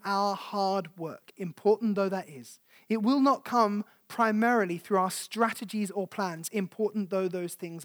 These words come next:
are. It will come because of the power of the Spirit. Every great move of God is due to him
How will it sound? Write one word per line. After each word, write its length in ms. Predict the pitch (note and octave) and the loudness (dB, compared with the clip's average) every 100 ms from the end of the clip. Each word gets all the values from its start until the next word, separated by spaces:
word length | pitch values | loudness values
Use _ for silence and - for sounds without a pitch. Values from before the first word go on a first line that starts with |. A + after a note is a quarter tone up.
| - | -12
are. 240 | D3 A#2+ _ _ _ _ _ _ | -12 -12 _ _ _ _ _ _
It 20 | G3+ | -14
will 120 | G3+ | -10
come 220 | - C4 | -4 -4
because 200 | A3+ F#3 | -4 -10
of 80 | F#3 | -14
the 40 | |
power 220 | - F3+ | -12 -10
of 80 | F#3+ | -10
the 80 | G3+ | -12
Spirit. 300 | - D4 - _ _ _ _ _ _ _ _ _ _ - | -18 -18 -18 _ _ _ _ _ _ _ _ _ _ 0
Every 440 | D4 D4 B3 A3 | 2 2 0 -2
great 280 | G#3 A3 G3+ | 2 2 2
move 280 | G#3 G#3 F#3+ | 2 0 -2
of 120 | F3 | -6
God 380 | F#3+ D#3+ C3+ - _ _ _ _ _ _ _ _ _ _ _ _ _ _ - | -8 -8 -10 -18 _ _ _ _ _ _ _ _ _ _ _ _ _ _ -16
is 120 | G3 | -12
due 180 | - G3 | -8 -8
to 100 | G#3+ | -6
him 240 | F3+ C#3 | -10 -12